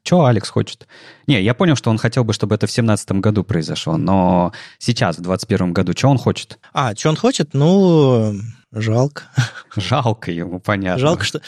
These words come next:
Speaker 2: жалко, что так медленно развивается браузер.
Speaker 1: Ну, так а че бы ему не устроиться в Apple и сделать так, как надо?
Speaker 2: Но он устроился в Microsoft и
Speaker 1: Я
Speaker 2: будет
Speaker 1: вижу.
Speaker 2: другие эти вещи делать.
Speaker 1: <laughs> Мне просто, типа, ну, веб джи пи ю, да.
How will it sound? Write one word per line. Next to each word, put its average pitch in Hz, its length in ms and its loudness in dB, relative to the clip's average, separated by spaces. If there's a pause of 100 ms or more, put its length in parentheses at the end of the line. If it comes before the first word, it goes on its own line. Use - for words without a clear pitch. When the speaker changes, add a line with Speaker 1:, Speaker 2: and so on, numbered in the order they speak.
(100)
Speaker 2:
жалко, 147 240 -2
что 160 120 -2
так 147 160 -4
медленно 143 300 0
развивается 113 500 0
браузер. 101 400 -6
Speaker 1:
Ну, 107 100 0
так 110 120 -2
а 117 80 0
че 131 120 -2
бы 113 120 0
ему 101 140 2
не 98 120 0
устроиться 92 920 -2
в 95 60 -2
Apple 85 360 0
и 85 40 -2
сделать 85 320 -2
так, - 160 -6
как 85 140 -4
надо? - 280 -2 (320)
Speaker 2:
Но 131 140 2
он 170 80 4
устроился 156 420 0
в - 20 0
Microsoft - 720 -4
и 101 200 0
Speaker 1:
Я 98 60 -2
Speaker 2:
будет 107 200 2
Speaker 1:
вижу. 117 160 4
Speaker 2:
другие 101 240 2
эти - 200 -6
вещи - 280 -2
делать. 110 320 0
Speaker 1:
<laughs> - 1160 -4
Мне 147 180 2
просто, 160 380 0
типа, 120 520 2
ну, 135 180 4
веб 117 200 0
джи 117 140 -4
пи 127 160 -2
ю, 131 160 2
да. 110 240 2